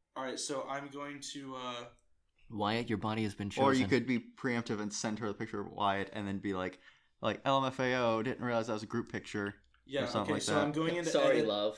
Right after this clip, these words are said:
Speaker 1: I'm going into edit right now, um, so I can cut it down.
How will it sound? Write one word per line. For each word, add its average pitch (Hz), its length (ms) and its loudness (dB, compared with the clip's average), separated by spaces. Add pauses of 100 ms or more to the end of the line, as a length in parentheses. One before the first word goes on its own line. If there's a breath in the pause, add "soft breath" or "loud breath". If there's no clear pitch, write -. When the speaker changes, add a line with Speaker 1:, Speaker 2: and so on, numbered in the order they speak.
Speaker 1:
I'm 160 80 -10
going 180 260 0
into 175 400 -4
edit 156 280 0
right 135 240 -6
now, 123 540 -8 (600)
um, 131 640 -4 (380)
so - 140 -8
I 135 40 -6
can 123 220 -8 (200)
cut 131 120 -6
it - 140 -10
down. 117 420 -10